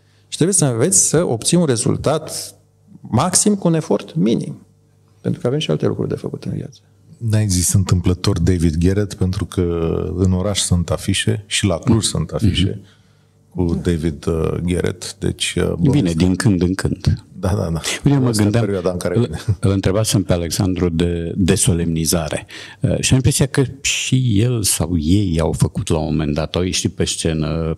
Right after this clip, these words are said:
Speaker 3: în baschet sau în tricouri albe, în loc de ținuta tradițională. Și mă gândesc la Nigel Kennedy, care vine cu tricoul lui Aston Villa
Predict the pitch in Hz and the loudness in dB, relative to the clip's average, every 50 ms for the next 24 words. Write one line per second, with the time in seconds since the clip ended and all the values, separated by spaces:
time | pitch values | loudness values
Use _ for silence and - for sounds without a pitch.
0 | - - - 73 67 67 71 73 73 - - - - 53 - - - - - - | -6 -4 -2 0 0 0 -2 -2 -4 -4 -6 -6 -6 -6 -6 -6 -6 -6 -6 -6
1 | - 82 - - - - - - - - - - - - - - - 85 82 82 | -6 -6 -6 -6 -8 -8 -8 -8 -8 -6 -6 -4 -4 -4 -4 -6 -6 -6 -4 -6
2 | 80 82 - - 82 85 87 85 85 - - - 80 78 76 76 76 71 71 71 | -8 -8 -6 -4 -4 -2 -2 -4 -6 -6 -8 -6 -4 -2 -2 -2 -2 -4 -6 -8
3 | 76 80 85 92 107 104 113 - - _ _ _ _ _ - - - - - 82 | -8 -6 -6 -6 -6 -8 -10 -12 -14 _ _ _ _ _ -6 -4 -2 0 0 0
4 | 78 - - 78 73 - 82 80 80 80 - 92 90 87 - - - - - - | 0 -2 -2 -4 -4 -2 -2 -2 -2 -2 0 -2 -2 -2 -4 -8 -12 -14 -14 -16
5 | - - - - - 113 117 113 120 120 131 147 143 - - 151 147 151 147 131 | -10 -6 0 2 2 4 4 4 2 4 2 2 2 2 0 0 2 0 2 2
6 | 147 151 143 - - 73 71 69 - - - - - - - - - - - - | 2 2 2 0 -2 -2 -2 -4 -4 -6 -8 -10 -10 -10 -10 -10 -10 -12 -16 -18
7 | - _ - - 110 127 143 143 143 135 - - - - 110 - - 123 92 85 | -20 _ -4 -2 0 0 0 0 0 -2 -2 -4 -2 -2 0 2 2 0 0 0
8 | 98 98 95 - - 78 - - 98 147 131 90 - - - - - - | -2 -4 -4 -4 -4 -4 -2 0 2 2 0 0 -2 -4 -6 -6 -8 -10